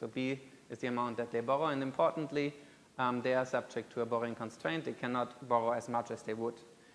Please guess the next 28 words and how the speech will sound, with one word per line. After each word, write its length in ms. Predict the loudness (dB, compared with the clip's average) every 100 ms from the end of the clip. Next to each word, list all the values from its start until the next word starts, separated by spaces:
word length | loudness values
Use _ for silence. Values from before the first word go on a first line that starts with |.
| -6
And 120 | 0
this 100 | 2
is 80 | 2
the 100 | 0
financial 360 | 2 2 2 0
friction 420 | 2 2 0 0
here. 180 | 4 6
And 160 | 4
this 120 | 2 2
is 100 | 4
why 140 | 4
we 80 | 6
get 220 | 4 6
capital 280 | 4 4 -2
misallocation, 600 | 0 2 0 0 -2 -2
because 260 | 0 0
in 60 | 0
the 60 | 2
first 400 | 6 6 6 6
best, 220 | 6 4
only 200 | 2 4
the 80 | 4
most 280 | 4 4 2
productive 380 | 4 4 2 0
firm 340 | 2 2 4
would 180 | 2 4
be 100 | 0
producing. 580 | 2 0 0 -2 -6